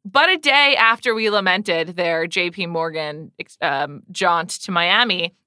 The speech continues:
it came out via Page Six that Harry's in talks with Goldman Sachs to, to be a part of their speaker series, which we specifically referenced last week as something he might do or they might do. And they went to Stanford for, like, some consulting strategy meeting. Unclear whom was consulting whom.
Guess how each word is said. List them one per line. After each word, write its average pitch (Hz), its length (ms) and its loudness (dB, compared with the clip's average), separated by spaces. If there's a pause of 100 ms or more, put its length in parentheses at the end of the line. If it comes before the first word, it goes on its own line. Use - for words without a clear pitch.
it 220 80 -4
came 254 200 0
out 226 260 4
via 202 180 0
Page 202 200 0
Six 190 200 -2
that 190 100 -8
Harry's 180 300 2
in 180 80 -8
talks 185 260 0
with 175 120 -12
Goldman 165 320 -4
Sachs 175 480 0
to, - 120 -16
to 165 420 -8
be 160 120 -4
a 165 40 -6
part 170 200 -2
of 147 60 -8
their 156 100 -4
speaker 214 340 -4
series, 277 420 -2 (260)
which 359 200 2
we 403 140 4
specifically 403 800 0 (100)
referenced 311 440 2
last 262 320 4
week 226 260 0
as 240 100 0
something 254 320 -2
he 262 120 0
might 214 260 2
do 208 320 4
or 208 120 2
they 220 160 2
might 190 220 2
do. 175 260 2 (800)
And 285 200 4
they 277 240 2
went 320 180 2
to 349 80 -2
Stanford 320 580 2
for, 247 120 0
like, 220 160 2
some 240 240 -2
consulting 233 640 0
strategy 214 540 0
meeting. 185 360 -2
Unclear 208 380 0
whom 196 220 -4
was 190 140 -8
consulting 160 500 -8
whom. 160 360 -10